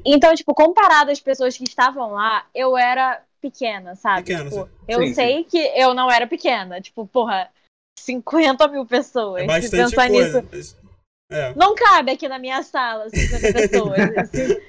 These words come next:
Speaker 2: Talvez não cabe na
Speaker 1: imagina
Speaker 2: casa
Speaker 1: cinquenta mil.
Speaker 2: também. <laughs>
Speaker 1: Então eu sempre penso nisso, sabe? Tipo, não, não é um número, são pessoas
Speaker 2: Sim.
Speaker 1: que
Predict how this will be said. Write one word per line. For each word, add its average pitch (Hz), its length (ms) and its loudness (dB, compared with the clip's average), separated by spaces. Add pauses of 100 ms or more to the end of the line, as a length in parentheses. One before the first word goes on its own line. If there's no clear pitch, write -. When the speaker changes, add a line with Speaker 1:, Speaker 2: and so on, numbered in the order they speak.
(200)
Speaker 2:
Talvez - 260 2
não 554 120 -6
cabe - 260 4
na - 60 6
Speaker 1:
imagina 370 100 2
Speaker 2:
casa 233 140 4 (180)
Speaker 1:
cinquenta - 140 4
mil. 285 220 4
Speaker 2:
também. 190 100 0
<laughs> - 400 -8 (1400)
Speaker 1:
Então 285 280 -2
eu 311 80 0
sempre 320 220 -6
penso 330 300 -6
nisso, 285 340 -6
sabe? 220 260 -2
Tipo, - 220 -12
não, 277 320 -4
não 294 140 -4
é 320 60 -2
um 339 120 -4
número, 220 340 -4
são 247 200 -6
pessoas 285 720 4
Speaker 2:
Sim. - 100 -10
Speaker 1:
que 311 320 -4